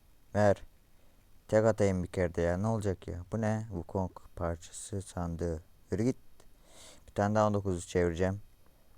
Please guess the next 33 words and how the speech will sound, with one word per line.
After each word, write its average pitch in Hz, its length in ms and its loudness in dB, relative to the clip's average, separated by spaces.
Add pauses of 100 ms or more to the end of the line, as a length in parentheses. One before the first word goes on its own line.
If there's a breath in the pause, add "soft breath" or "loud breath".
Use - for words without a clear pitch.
(480)
Çıkacağına 104 400 2
inanmıyorum 104 480 2
ama. 101 380 0 (440)
Hadi 92 160 0
hayırlısı. 90 520 2
Bir 87 60 -8
tane 92 320 0
seksen 95 400 0
yedili. 92 460 -2 (720 loud breath)
Dur, 98 140 4
ödüllere 85 540 2
bakacağım 76 460 -4
ilk - 220 -12
önce. 71 260 -14 (480)
Ödüller 78 440 -4 (100)
nasıl 80 260 -6
bakıyoruz 76 400 -8
ya? 73 160 -8 (100)
Hah. 80 140 -6 (1400 loud breath)
Bundan 107 300 2
çıkarsa 107 480 4
yedi 107 240 6
bin 110 60 4
yedi 107 220 4
yüz 101 140 4
yetmiş - 300 0
yedi 98 140 2
elmas 98 360 0
verecekmiş. 87 800 -4
Buradan 85 260 -2
yetmiş - 440 -6
yedi. 85 280 -6
Bu 101 340 4